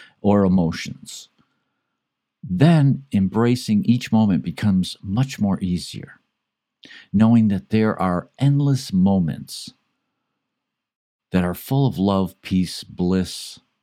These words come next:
and just waiting for you to uncover.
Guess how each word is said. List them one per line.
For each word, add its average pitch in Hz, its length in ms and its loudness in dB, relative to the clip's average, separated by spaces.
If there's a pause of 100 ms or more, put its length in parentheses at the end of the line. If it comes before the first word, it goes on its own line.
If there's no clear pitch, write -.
(800)
and 87 140 -2
just 123 340 -6
waiting 95 640 0 (600)
for 98 160 0
you 95 420 2
to - 260 -8
uncover. 87 640 -6